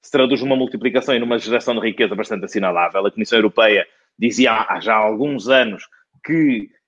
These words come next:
entre noventa e dois e dois mil e seis, portanto, desde o que se entende ser,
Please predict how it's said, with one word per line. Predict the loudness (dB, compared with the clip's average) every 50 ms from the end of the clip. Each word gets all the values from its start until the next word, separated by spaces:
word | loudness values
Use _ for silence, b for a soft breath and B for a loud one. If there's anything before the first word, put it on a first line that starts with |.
| _ -4
entre | -4 -4 -4 -4 -4
noventa | -2 0 0 0 2 2
e | 2
dois | 2 2 0 0
e | 0 0
dois | 0 0 -2
mil | -2 -4 -4
e | -4 -4
seis, | -2 -2 -2 -2
portanto, | -2 -4 -6 -6 -4 0
desde | 2 2 4 2 2 -2 -6
o | -12
que | -10 -8 -8 -8 -8
se | -8 -8 -12
entende | -8 -6 -4 -4 -4 -4 -8 -8
ser, | -6 -4 -4 -4 -4 -8